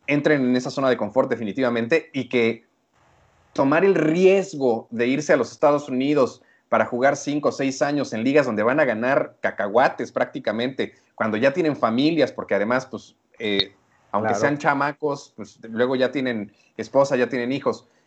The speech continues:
Speaker 1: Entonces, es, es un riesgo muy grande el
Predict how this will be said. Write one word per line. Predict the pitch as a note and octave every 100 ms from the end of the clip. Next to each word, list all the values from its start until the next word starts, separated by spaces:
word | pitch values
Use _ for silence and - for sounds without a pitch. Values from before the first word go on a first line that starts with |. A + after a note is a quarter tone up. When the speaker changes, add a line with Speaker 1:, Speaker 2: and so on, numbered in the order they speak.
| _ _
Speaker 1:
Entonces, | A#2 A2 D3 E3+ F3+ - _
es, | D3 D#3 -
es | - -
un | G3
riesgo | E3+ F#3+ F3+
muy | F3+ F3+
grande | E3+ F3 E3+ D3+ C#3 A3+ _ _ _ _ _ _ _ _ _ -
el | C#3 B2+ B2+